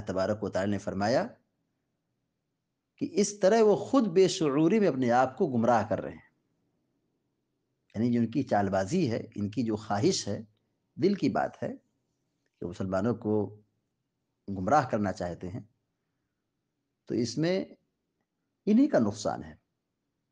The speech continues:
کہ یہ مسلمان بہکیں گے نہیں، راہ راست سے بھٹکیں گے نہیں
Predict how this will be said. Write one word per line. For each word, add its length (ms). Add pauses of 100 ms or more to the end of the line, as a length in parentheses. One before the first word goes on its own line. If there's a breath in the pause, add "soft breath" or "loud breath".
(2000)
کہ 80
یہ 120
مسلمان 680 (1160)
بہکیں 500
گے 80
نہیں، 280 (1160)
راہ 180
راست 540
سے 180
بھٹکیں 500
گے 80
نہیں 360